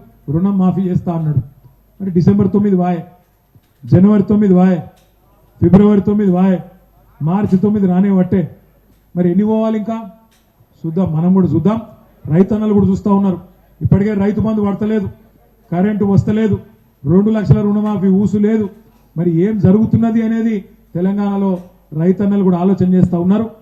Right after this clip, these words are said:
లోపల లోపల రగిలిపోతా ఉన్నారు. ఎందుకంటే ఓట్లు వేస్తేమి, మరి గెలి-, గెలిపిస్తేమి, తప్పు చేస్తేమి,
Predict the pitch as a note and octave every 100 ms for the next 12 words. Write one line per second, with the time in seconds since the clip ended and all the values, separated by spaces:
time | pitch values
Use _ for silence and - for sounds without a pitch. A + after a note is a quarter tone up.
0 | _ - D#3+ A3+ B3 B3 A#3 A#3+ G#3+ G#3
1 | G3+ G#3 F#3+ F#3 F3 C#3+ - _ _ -
2 | F3 G3 G#3 G#3+ G3+ F#3+ _ _ - D#3+
3 | G3 G#3 G#3+ G3+ A#3+ A#3+ - - - _
4 | _ - F3+ E3+ - F#3 G3 D#3+ G3+ -
5 | - A#3 B3 G#3+ - _ _ - F3+ F3+
6 | G#3 G#3 A3+ C4 C4 B3